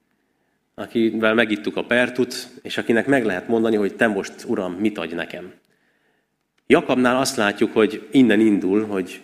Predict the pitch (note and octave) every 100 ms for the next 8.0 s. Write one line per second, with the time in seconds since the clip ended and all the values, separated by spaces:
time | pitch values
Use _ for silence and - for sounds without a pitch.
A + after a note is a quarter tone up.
0 | - _ _ _ B2 G2 F2+ F2+ F#2 F#2+
1 | E2 - G2+ F2 D#2 F#2+ C#3+ D#3 - _
2 | _ _ _ _ - F#2+ - _ - C#3+
3 | C#3+ A2 G2+ G2 G#2+ G2+ F#2+ F2+ G#2 F#2+
4 | F#2+ A#2+ - - _ - - D3+ D3 A2
5 | C#3 A2+ F#2 F#2 - F#2 - - E3 A2+
6 | F2 F2+ E2+ C#2 - - _ _ F#2+ G2
7 | F2+ E2+ F#2 - F#2 D#2+ F#2 F2+ F#2